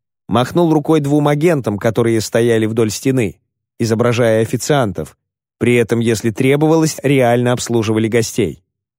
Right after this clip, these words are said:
Пока те пробирались через образовавшуюся вокруг нас толпу гостей, я подобрал револьвер, сунул его в карман,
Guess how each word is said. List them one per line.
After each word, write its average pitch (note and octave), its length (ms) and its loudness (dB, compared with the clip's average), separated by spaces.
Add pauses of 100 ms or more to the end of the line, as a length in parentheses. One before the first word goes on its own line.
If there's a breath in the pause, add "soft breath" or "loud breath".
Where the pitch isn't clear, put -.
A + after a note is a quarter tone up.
(200)
Пока G3 360 2
те F3+ 180 0
пробирались D3 600 2
через B2+ 340 0
образовавшуюся B2 840 0
вокруг A2+ 380 -2
нас A2+ 220 -2
толпу A2 360 -2
гостей, D3 580 0 (300 soft breath)
я B2+ 180 2
подобрал D#3+ 500 2
револьвер, C#3+ 560 2
сунул D#3 460 2
его A2+ 240 2
в G#2+ 60 -10
карман, D#3+ 480 0